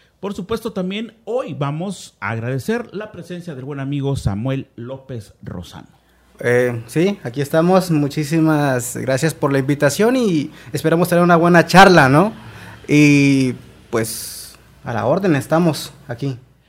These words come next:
Speaker 1: Muchísimas gracias. Y es que hoy vamos a hablar de un tema muy interesante que se llama uso y abuso de la tecnología en los niños.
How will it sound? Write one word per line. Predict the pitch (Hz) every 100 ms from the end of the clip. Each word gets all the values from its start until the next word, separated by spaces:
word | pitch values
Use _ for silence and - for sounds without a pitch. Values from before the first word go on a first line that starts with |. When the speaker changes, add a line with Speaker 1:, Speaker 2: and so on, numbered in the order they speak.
| _
Speaker 1:
Muchísimas | 139 180 175 165
gracias. | 156 190 202 180
Y | 240
es | -
que | 269
hoy | 262
vamos | 254 240 226
a |
hablar | 202 202 202
de |
un | 202
tema | 202 196
muy | 190 220
interesante | 214 214 202 233 214 196
que | 170
se | 143
llama | 156 165 170 156
uso | - 277 - 285 285 _
y | 143
abuso | 123 110 185 208 196 -
de | 113 170
la | 170
tecnología | - 113 104 107 104 151 151 147 _ _ _ -
en | 143 147
los | 123 98
niños. | 95 92 82 85